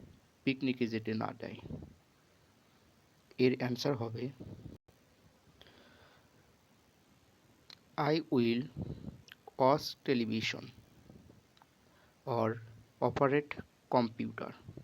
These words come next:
if my parents do not want me to go on a picnic with my friends। Because I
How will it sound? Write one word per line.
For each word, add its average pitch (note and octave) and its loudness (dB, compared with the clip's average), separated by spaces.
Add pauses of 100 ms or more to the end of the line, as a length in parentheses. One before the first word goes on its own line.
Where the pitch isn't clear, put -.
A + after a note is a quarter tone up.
(1200)
if D3+ 2 (180)
my A2+ 0 (280)
parents A#2 2 (800)
do C3 2
not D#3+ 4 (200)
want A#2 4 (460)
me A2 2 (800)
to D3+ 4
go A2+ 6
on G#2+ 0
a G#2+ 0 (120)
picnic A#2 -2 (340)
with C3 -2
my G#2+ -4
friends। - -14 (1080)
Because A#2 2 (800)
I A#2 6